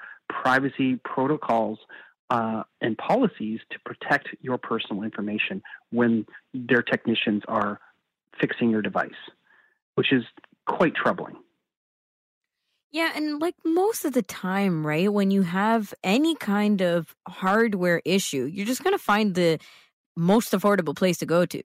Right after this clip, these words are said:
Speaker 2: you know, like, somewhere near you that's super cheap, that won't cost you an arm and a leg to get your,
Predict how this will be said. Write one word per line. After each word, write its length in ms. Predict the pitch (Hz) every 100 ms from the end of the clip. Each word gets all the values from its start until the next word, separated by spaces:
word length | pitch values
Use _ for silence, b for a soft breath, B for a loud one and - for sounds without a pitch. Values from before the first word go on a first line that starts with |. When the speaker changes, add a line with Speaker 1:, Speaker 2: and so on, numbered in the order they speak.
| -
Speaker 2:
you 80 | 175
know, 180 | 180 180
like, 200 | 180 165
somewhere 300 | 214 220 214
near 260 | 190 196
you 400 | 202 196 196 190
that's 500 | 175 165 156 156 -
super 260 | - 202 196
cheap, 440 | 175 190 185 175
that 240 | - 160 156
won't 300 | 175 180 196
cost 280 | - 180 180
you 80 | 175
an 60 |
arm 180 | 160 165
and 80 | 170
a 40 | 160
leg 360 | 165 160 160
to 80 | 156
get 220 | 165 165
your, 280 | 170 160 156